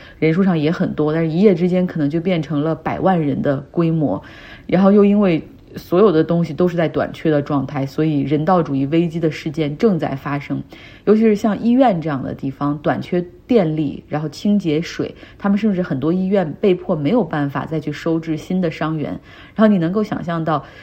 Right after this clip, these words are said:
一个加沙地带的医院现在需要对每个病人进行限水吗？就是每人每天只给三百毫升的量。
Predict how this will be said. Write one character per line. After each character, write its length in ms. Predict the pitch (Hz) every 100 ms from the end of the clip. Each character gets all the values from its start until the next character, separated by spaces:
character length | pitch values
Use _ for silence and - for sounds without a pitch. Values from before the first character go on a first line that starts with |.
| -
一 80 | 175
个 100 | 185
加 220 | 196 190
沙 180 | 196 185
地 140 | 190
带 160 | 180 160
的 80 | 147
医 180 | 185
院 260 | 185 202 160
现 140 | 170
在 80 | 175
需 180 | 160 -
要 120 | 175
对 180 | 165 175
每 160 | 156 -
个 100 | 147
病 280 | - 214
人 200 | 151 135
进 220 | 143 180 165
行 260 | 156 151 160 -
限 300 | - 302 208
水 300 | 180 - - -
吗？ 140 | 139
就 80 | 151
是 60 | 160
每 200 | 160 143
人 200 | 139 160
每 300 | 202 147 -
天 320 | - 170 175 - -
只 160 | - 185
给 140 | 185
三 280 | 143 - 202
百 160 | 185 -
毫 200 | - 147
升 220 | 143 139
的 80 | 123
量。 240 | 131 -